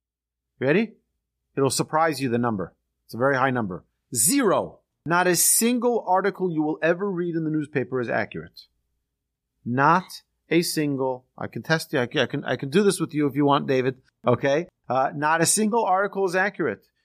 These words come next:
There's always an agenda. There's always a, a, an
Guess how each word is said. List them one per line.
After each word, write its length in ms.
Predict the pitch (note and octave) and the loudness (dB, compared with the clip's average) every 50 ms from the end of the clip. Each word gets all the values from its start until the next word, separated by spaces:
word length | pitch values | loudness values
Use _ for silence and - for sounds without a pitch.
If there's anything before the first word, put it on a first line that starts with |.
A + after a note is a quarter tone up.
| _ | _
There's 200 | - C3 C3+ B2 | -4 -4 -2 0
always 260 | C3+ C3+ C#3+ D3 C3 C#3 | 2 2 2 2 0 0
an 120 | D#3+ E3 | 0 0
agenda. 600 | F3+ F3 D3 D3 D3+ D3 D3 C#3+ C#3+ D3 D3 C#3+ - _ _ _ _ _ _ _ - | 0 -2 0 -2 -2 -2 -2 -2 -2 -2 -4 -4 -10 _ _ _ _ _ _ _ -4
There's 320 | - D3 D3+ D3 C3+ A#2+ - | -2 0 0 0 0 -2 -2
always 460 | - E3 E3 E3 F3 E3+ D#3 C3 D3 | -2 0 0 0 0 -2 -2 0 0
a, 60 | C#3 | -2
a, 280 | C3 - C#3 B2+ B2 - C3+ C3+ | -2 -2 -4 -8 -8 -6 -6 -8
an 100 | C3 | -8